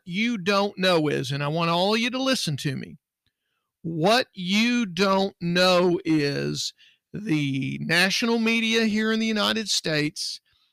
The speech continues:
and especially the Mexican media, they're not talking about it. We know because we're on the border. We know because we have operatives inside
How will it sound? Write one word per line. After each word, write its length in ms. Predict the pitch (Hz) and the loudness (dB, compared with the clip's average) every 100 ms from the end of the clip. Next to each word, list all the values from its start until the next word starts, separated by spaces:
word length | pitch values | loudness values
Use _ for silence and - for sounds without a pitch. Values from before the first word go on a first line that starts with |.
| _ | _
and 160 | 156 156 - | -10 -8 -6
especially 840 | 143 - - 233 254 - 214 196 | -2 -2 -2 0 2 2 0 0
the 120 | 170 | 0
Mexican 800 | 170 254 - 233 - 170 143 139 - _ _ _ _ _ _ _ _ | 0 -2 0 -4 -4 -4 -4 -8 -12 _ _ _ _ _ _ _ _
media, 800 | 156 180 175 147 143 127 139 135 _ _ _ _ | -4 0 2 0 -2 -4 -8 -12 _ _ _ _
they're 440 | 147 131 127 190 233 | -16 -8 -2 0 2
not 180 | 226 | -2
talking 420 | - 202 202 - 156 | -2 0 0 -2 -6
about 340 | 135 127 - | -6 -8 -8
it. 60 | - _ _ _ _ _ _ _ - | -16 _ _ _ _ _ _ _ -14
We 420 | 147 151 247 349 | -8 0 2 2
know 380 | 254 175 143 170 | 2 2 2 0
because 340 | 170 - 190 156 | -4 -4 -4 0
we're 220 | 208 214 | 0 0
on 220 | 254 294 | 0 -2
the 60 | 156 | -4
border. 460 | 139 127 - - _ _ _ - | -6 -10 -12 -20 _ _ _ -12
We 480 | 160 165 202 294 349 | -8 -4 -2 0 0
know 320 | 294 190 202 | 2 2 2
because 360 | 196 175 180 | -2 -4 -4
we 120 | 165 190 | -2 -2
have 180 | 185 165 | -2 -4
operatives 880 | - 247 262 196 - 160 143 147 - - - | -2 -2 -2 -6 -4 -4 -4 -6 -8 -8 -6
inside 1600 | 180 180 180 170 _ _ _ - - 226 196 147 143 147 156 | -4 -2 -6 -8 _ _ _ -8 -4 -2 0 0 0 -2 -6